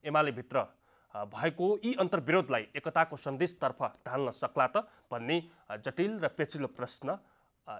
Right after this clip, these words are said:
यति बेला खडा भएको छ। आज हामी यिनै पेरिफेरीमा कुराकानी गर्नका निम्ति, आ, नेकपा एमालेका केन्द्रीय सदस्य, प्रदेश सभा सांसद,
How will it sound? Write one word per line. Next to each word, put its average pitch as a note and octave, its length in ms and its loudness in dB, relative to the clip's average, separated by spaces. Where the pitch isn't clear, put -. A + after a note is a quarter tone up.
यति D#3 140 0
बेला C3 180 4
खडा D3 280 4
भएको A2 280 -4
छ। - 80 0
आज G#3+ 160 6
हामी G#3+ 180 4
यिनै B3+ 180 2
पेरिफेरीमा D#3+ 400 2
कुराकानी C3+ 380 4
गर्नका A2+ 320 -4
निम्ति, C#3+ 360 -6
आ, A2 80 -6
नेकपा C#3 320 -2
एमालेका A2 500 -4
केन्द्रीय C3+ 340 2
सदस्य, C3+ 440 0
प्रदेश C#3 480 0
सभा A#2 320 2
सांसद, C3 400 0